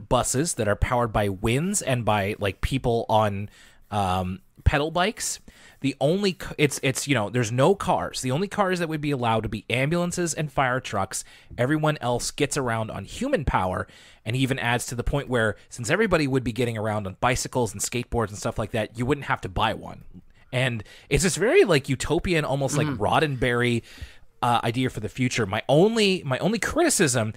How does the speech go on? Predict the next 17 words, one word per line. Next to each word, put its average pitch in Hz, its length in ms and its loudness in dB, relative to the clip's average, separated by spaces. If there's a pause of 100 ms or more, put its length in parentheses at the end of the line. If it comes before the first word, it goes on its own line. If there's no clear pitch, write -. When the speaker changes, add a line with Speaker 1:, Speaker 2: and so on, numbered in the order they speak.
(160)
Speaker 1:
it's 113 140 -2
a 139 40 0
great 202 220 0
idea. 180 400 2 (240)
It's - 140 0
not - 160 0
very 185 320 2
accessible - 760 0
necessarily. 92 840 -4 (300)
And, 110 360 -2
uh, 104 380 4
we 107 140 0
don't 135 160 2
have 139 120 -2
a 127 60 -2
lot 117 200 2
of 104 160 -2